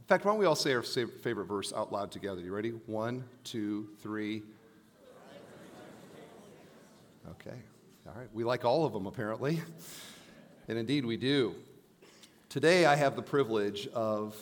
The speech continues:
speaking from what might be my favorite verse in all of the Bible. It certainly is a top five, and I hope when I'm done, it's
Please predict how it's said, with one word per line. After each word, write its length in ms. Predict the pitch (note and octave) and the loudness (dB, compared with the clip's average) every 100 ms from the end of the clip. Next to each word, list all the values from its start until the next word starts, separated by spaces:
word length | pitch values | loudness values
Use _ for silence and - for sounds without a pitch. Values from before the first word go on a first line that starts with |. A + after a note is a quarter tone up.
| - - - _ _ | -20 -20 -20 _ _
speaking 500 | - - C#3 C#3 A2+ | -12 -6 -4 -4 -4
from 480 | - A#2+ G#2 G#2 A2+ - - - - _ | -4 -4 -4 -4 -8 -14 -20 -20 -20 _
what 260 | G#2 A2+ A2+ | 0 0 2
might 300 | A#2 B2+ B2+ | 2 0 0
be 160 | A2 G2+ | -4 -2
my 220 | G#2 G#2+ | 0 -2
favorite 340 | A#2 G#2+ G2 | -2 -4 -4
verse 480 | G#2 G2 G2 - - - | -4 -6 -4 -6 -8 -12
in 120 | G#2+ | -10
all 200 | G2 F#2+ | -6 -6
of 140 | F#2 F#2 | -8 -10
the 60 | |
Bible. 480 | F2 F2+ G2 C3+ D#3 - _ - | -8 -8 -6 -8 -8 -16 _ -8
It 120 | B2 | -6
certainly 380 | - D3 B2 G#2+ | -2 -2 0 -2
is 100 | G2+ | -2
a 60 | |
top 340 | - A2 G2+ - | -4 -2 -2 -4
five, 420 | A2+ G2+ B2+ E3+ - - - - - - _ _ - | -4 -2 -2 -4 -10 -20 -20 -20 -20 -20 _ _ -10
and 280 | B2 A#2 A#2 | -6 -4 0
I 120 | A#2 | 0
hope 340 | A2+ B2+ B2 C3 | 2 0 -2 -4
when 160 | A#2 | -2
I'm 160 | A2 A2 | -2 -2
done, 400 | A2 G#2+ G#2+ G#2+ - - - | -2 -2 -4 -6 -12 -18 -8
it's 520 | A2+ G2+ - - - | -6 -6 -8 -8 -10